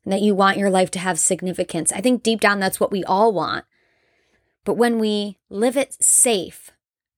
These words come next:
and we don't step out, when we don't stand up for what we believe in, we're not gonna make it.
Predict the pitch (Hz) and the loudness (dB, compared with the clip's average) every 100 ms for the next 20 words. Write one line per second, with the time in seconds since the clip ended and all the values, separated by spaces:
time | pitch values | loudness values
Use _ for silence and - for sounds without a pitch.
0 | _ _ _ _ _ 196 214 247 254 - | _ _ _ _ _ -6 0 0 0 0
1 | 233 214 202 180 185 202 220 214 - 220 | 0 2 2 4 0 0 -2 0 0 2
2 | 220 208 202 196 180 196 185 185 208 180 | 0 -2 0 2 2 0 0 2 2 0
3 | 156 113 165 _ _ _ 214 226 226 240 | -4 -6 -14 _ _ _ -4 -2 -2 -4
4 | 202 190 214 - - | -4 -4 -6 -8 -12